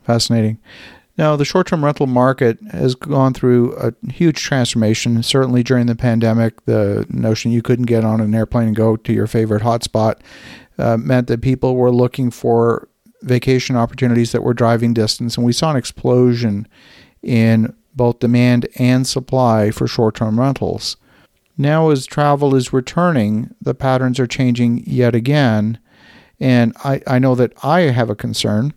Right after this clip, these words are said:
that many of those submarkets are actually oversupplied with short-term rental product.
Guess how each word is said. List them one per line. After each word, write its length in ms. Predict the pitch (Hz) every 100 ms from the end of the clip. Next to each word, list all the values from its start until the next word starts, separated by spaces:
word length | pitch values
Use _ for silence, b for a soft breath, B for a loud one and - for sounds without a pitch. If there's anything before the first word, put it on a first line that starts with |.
| -
that 300 | 123 120 123
many 280 | 131 135 139
of 200 | 135 120
those 580 | 127 123 123 120 - - _ _ -
submarkets 840 | - 175 156 107 98 117 110 - -
are 240 | 120 117
actually 300 | 135 127 143
oversupplied 920 | - 139 135 - 120 180 190 123 101 -
with 500 | 139 113 110 - - _
short-term 400 | - 120 113 117
rental 240 | 113 104 107
product. 520 | 117 110 107 -